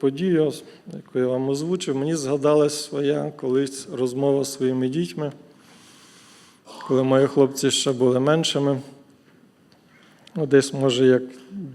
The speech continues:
діти другого ряда цього хору.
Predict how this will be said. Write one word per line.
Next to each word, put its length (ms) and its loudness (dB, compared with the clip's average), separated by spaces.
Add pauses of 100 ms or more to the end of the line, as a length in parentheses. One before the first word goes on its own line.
діти 340 2 (1000)
другого 680 4
ряда 580 2
цього 320 -2
хору. 400 0